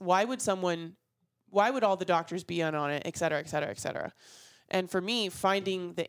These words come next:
finding some potential whys to these questions, I think, can be calming and help people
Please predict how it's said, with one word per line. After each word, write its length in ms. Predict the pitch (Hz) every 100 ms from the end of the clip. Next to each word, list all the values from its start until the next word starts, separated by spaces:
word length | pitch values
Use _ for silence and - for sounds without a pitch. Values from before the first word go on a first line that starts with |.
| _
finding 460 | - - 202 196 185
some 240 | - 170
potential 640 | 165 - - 202 185 165 -
whys 640 | 185 190 147 147 175 - - _ _ _ _ _ _ -
to 100 | 185
these 500 | 175 165 160 - - _ _
questions, 800 | - 220 - - 147 175 226 - - _ _
I 100 | 202
think, 380 | 214 170 165 -
can 160 | 180
be 180 | 165 165
calming 560 | 165 - 185 170 151 170 _ _ _ _ _ _
and 160 | 202 190
help 240 | 208 208
people 640 | 208 190 190 175 170 170